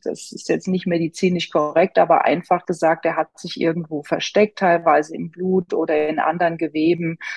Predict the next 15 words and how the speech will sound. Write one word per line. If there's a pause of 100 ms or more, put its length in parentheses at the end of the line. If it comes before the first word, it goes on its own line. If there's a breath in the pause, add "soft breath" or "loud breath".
(220 loud breath)
und
da
sitzt
der. (640 loud breath)
Deshalb
ist
auch
eine, (600)
äh,
Stuhlanalyse,
die
ja
viele,
äh,
machen,